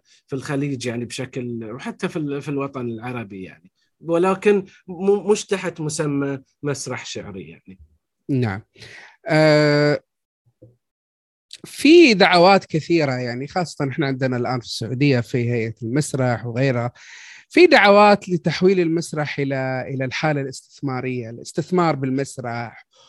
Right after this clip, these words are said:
Speaker 2: وال-، وتحويله إلى أشبه بسلعة يعني، أو دخوله إلى معادلة الربح والخسارة، والتفكير بال-،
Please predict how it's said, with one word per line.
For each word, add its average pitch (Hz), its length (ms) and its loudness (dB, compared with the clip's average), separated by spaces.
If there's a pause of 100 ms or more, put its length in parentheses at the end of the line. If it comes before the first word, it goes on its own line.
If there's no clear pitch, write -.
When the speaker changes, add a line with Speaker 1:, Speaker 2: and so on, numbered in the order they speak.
(380)
Speaker 2:
وال-، 135 1400 -4
وتحويله 196 600 2
إلى 170 360 2
أشبه 147 360 -4
بسلعة 131 640 -2
يعني، 139 460 -4
أو 151 140 2
دخوله 151 560 2
إلى 143 160 -2
معادلة 139 560 -4
الربح 135 380 -6
والخسارة، 131 760 -6 (680)
والتفكير 185 720 2
بال-، 131 920 -6